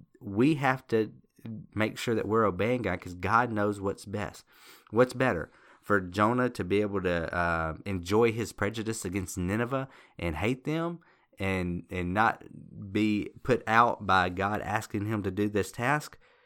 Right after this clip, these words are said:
Is that better than God loving an entire city and seeing them come to repentance and sparing them from death, eh, eh, eh, through sending Jonah to, to preach that repentance?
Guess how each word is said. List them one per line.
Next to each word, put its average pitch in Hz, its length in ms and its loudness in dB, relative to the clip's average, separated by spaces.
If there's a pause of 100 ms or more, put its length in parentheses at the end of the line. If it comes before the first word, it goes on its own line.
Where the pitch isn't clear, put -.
(140)
Is 90 220 -2
that 110 280 2
better 123 400 0 (300)
than 92 380 -2 (560)
God 120 540 4 (680)
loving 113 680 2
an 98 100 -2
entire 117 520 0
city 139 680 -2
and 90 160 -4
seeing 120 440 0
them 113 160 -2
come 120 300 -2
to - 120 -8
repentance 127 800 -4 (360)
and 95 160 -2
sparing 143 640 2
them 147 240 0
from 85 300 -4
death, 151 400 -2 (420)
eh, - 220 -4
eh, 71 200 -6
eh, 101 160 -4 (360)
through 117 400 2 (180)
sending 127 560 0
Jonah 120 480 0
to, 87 300 -4
to - 100 -4
preach - 400 -2
that - 160 -4
repentance? 208 540 -6